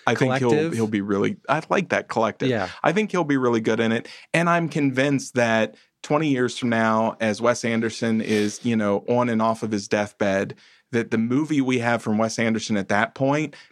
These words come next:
Speaker 1: there's not going to be a single extra in it because he's going to have
Speaker 2: <laughs>
Speaker 1: collected so many A-list actors
Speaker 2: Mm-hmm.
Speaker 1: and have access to, uh, automated A I to, you know, put some of his old actors that have passed away into it.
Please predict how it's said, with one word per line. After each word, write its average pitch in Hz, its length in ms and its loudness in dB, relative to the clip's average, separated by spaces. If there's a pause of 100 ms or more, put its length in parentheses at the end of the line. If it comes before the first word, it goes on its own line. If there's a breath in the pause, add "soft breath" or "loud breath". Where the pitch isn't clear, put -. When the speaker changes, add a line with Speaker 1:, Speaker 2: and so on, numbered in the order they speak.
Speaker 1:
there's 135 220 0
not 131 280 2
going 131 200 0
to 131 80 -6
be 117 140 -2
a 104 60 -2
single 123 580 0
extra - 420 -2
in 92 160 -2
it - 220 -8
because - 260 0
he's 135 160 2
going 143 220 2
to 143 100 0
have 120 160 0
Speaker 2:
<laughs> - 100 -14
Speaker 1:
collected 117 520 0
so 123 280 -2
many 139 320 0 (100)
A-list 117 360 0
actors 101 680 -2
Speaker 2:
Mm-hmm. 120 240 0
Speaker 1:
and 120 140 2
have 120 160 2
access 107 560 -2
to, 101 460 0
uh, 101 240 0
automated 104 520 0
A 101 220 2
I 98 420 0
to, 104 420 -2 (340 loud breath)
you 151 80 0
know, 117 120 2
put 139 260 -2
some 131 140 -2
of 117 80 0
his 113 120 0
old 120 180 2
actors 104 400 0
that 101 140 0
have - 120 -4
passed 104 300 -2
away 101 260 0
into 131 380 -2
it. - 160 -2